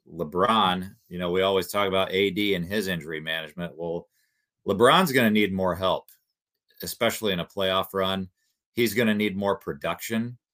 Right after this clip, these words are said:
from Anthony Davis. And at this stage in Anthony Davis's career, I, I just don't trust the guy. Uh, he kinda strikes me as a guy who, you know, once he got that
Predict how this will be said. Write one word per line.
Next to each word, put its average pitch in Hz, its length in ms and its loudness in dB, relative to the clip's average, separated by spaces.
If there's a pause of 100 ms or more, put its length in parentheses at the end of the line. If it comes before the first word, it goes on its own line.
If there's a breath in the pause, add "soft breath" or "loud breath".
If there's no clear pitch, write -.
(320)
from 110 160 0
Anthony 113 400 0
Davis. 110 520 0 (640)
And 101 380 0
at 92 220 -6
this 127 220 -2
stage 113 400 0
in 92 320 -2
Anthony 98 340 -4
Davis's 90 460 -2
career, 87 600 -4 (160)
I, 101 300 0
I 95 140 -2
just 104 200 -6
don't 104 220 -4
trust 98 340 -4
the 98 80 -8
guy. 95 400 0 (640)
Uh, 92 120 -2
he 92 120 -6
kinda 104 280 -4
strikes 98 420 -4
me 95 120 -4
as 87 120 -6
a 82 80 -8
guy 87 520 0
who, 85 540 -6 (600)
you 87 80 -8
know, 82 160 -2
once 95 320 -4
he 101 140 -8
got 92 260 0
that 87 180 -4